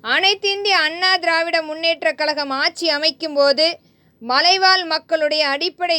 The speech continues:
தேவைகள் அனைத்துமே பூர்த்தி செய்து, அவர்களுக்கு உரிய அடையாள அட்டை அனைத்துமே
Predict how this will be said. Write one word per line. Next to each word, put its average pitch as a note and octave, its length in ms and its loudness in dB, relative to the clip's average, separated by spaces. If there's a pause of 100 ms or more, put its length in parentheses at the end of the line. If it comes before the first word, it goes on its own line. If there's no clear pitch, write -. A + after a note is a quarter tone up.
தேவைகள் D4 460 -2
அனைத்துமே D4+ 640 -2
பூர்த்தி D#4+ 440 -6
செய்து, C#4 440 2 (580)
அவர்களுக்கு E4+ 720 -2
உரிய D#4 340 0 (260)
அடையாள D#4 500 2
அட்டை D#4 360 0 (320)
அனைத்துமே D#4+ 680 -2